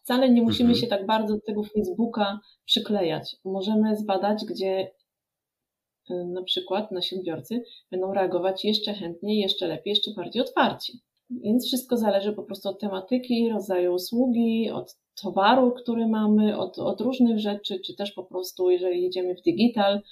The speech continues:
Speaker 1: to, y, treści, jakie mamy, kogo to może interesować. Naprawdę jest ważne określenie tego.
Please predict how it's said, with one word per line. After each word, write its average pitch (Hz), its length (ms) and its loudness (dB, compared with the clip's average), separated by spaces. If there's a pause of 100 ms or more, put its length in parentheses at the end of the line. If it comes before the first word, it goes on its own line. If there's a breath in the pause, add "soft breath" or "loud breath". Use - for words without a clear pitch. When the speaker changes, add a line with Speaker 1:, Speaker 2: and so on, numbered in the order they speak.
(320 loud breath)
Speaker 1:
to, 175 500 -2
y, 170 300 -10 (240)
treści, 185 720 4
jakie 175 280 -2
mamy, 170 340 -4
kogo 214 280 0
to 190 100 -4
może 180 240 0
interesować. 180 600 -4
Naprawdę 233 380 2
jest 196 140 6
ważne 202 260 4
określenie 190 540 -2
tego. 160 280 -8